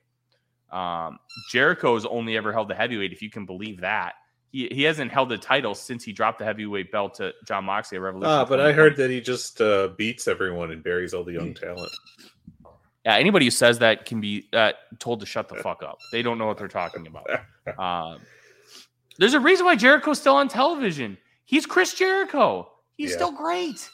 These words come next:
Speaker 2: Oh, and he, he jobs constantly is the thing. Like, he, he, he loses
Speaker 1: He should
Speaker 2: practically.
Speaker 1: lose less.
Speaker 2: Um, I don't know, man. I, I think you could definitely heat him up more at points, but, like, I think he's also doing really good work right now helping elevate guys.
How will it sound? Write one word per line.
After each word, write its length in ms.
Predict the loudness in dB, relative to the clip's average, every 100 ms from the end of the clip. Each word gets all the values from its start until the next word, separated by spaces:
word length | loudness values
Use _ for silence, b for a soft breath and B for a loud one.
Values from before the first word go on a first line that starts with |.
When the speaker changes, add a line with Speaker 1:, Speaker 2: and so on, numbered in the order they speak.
| 2
Speaker 2:
Oh, 160 | 6 8
and 100 | 6
he, 180 | 0 -4
he 120 | 0
jobs 380 | 6 8 6 4
constantly 640 | -2 -4 -4 -8 -8 -8
is 260 | -8 -10 -12
the 80 | -10
thing. 320 | -8 -8 -8
Like, 140 | -10
he, 400 | -8 -8 -8 -10
he, 80 | -10
he 100 | -8
loses 340 | -4 -4 -4 -6
Speaker 1:
He 140 | -4
should 280 | -2 0 0
Speaker 2:
practically. 80 | 2
Speaker 1:
lose 280 | 2 2 0
less. 720 | -2 0 0 -4 -6 -10 -14 _ b b b b b b b b b b b b b 4
Speaker 2:
Um, 720 | 8 10 10 10 6 -2 -12 _ _ _ 6
I 100 | 8
don't 140 | 10
know, 180 | 10 10
man. 320 | 8 6 4
I, 380 | 4 2 4 2
I 40 |
think 200 | 2 0
you 80 | 0
could 140 | 2
definitely 320 | 4 2 0 0
heat 160 | 0
him 100 | 2
up 180 | 0 -2
more 320 | 0 2 4
at 80 | 2
points, 400 | 0 -4 -4 -6
but, 220 | -2 -2
like, 220 | 0 0
I 80 | 0
think 180 | -2 -6
he's 140 | -2
also 240 | 0 0 -2
doing 240 | -4 -2
really 180 | -2 -2
good 140 | -4
work 260 | -6 -8 -6
right 160 | -6 -4
now 240 | -4 -4
helping 320 | -6 -8 -10
elevate 420 | -12 -10 -10 -12
guys. 520 | -12 -12 -12 -12 -16